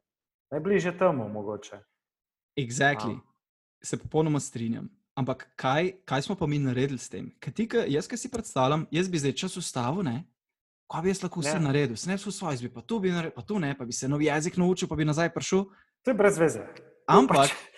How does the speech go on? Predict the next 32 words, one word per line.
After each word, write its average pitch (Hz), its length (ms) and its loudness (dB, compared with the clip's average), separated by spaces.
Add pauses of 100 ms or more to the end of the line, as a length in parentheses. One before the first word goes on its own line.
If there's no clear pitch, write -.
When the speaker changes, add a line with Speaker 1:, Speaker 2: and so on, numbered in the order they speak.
(300)
Speaker 1:
<laughs> - 580 -2
Speaker 2:
pa 170 140 8
se 226 120 6
bo 240 80 10
dejansko 254 400 10
cajt 175 260 6
ustavil, 139 380 8
ne? 135 140 8 (880)
Speaker 1:
Ja, 220 280 6
ampak 175 340 4 (1040)
jaz 156 160 -4
hočem 208 260 0
reči, 202 120 2
s - 100 -6
tem 202 140 4
ni 208 80 2
nič 202 160 -2
narobe. 175 260 4
Sej, 269 260 -2
sej 165 200 -2
folk 143 300 4
je 143 60 2
tisto, 131 240 -4
"Oh, 156 240 4
ne, 131 300 0
things 151 380 -4
to 135 80 -10
do, 135 400 2
wow, 127 320 6
whatever," 120 480 2
ne, 120 320 0
pa 110 420 0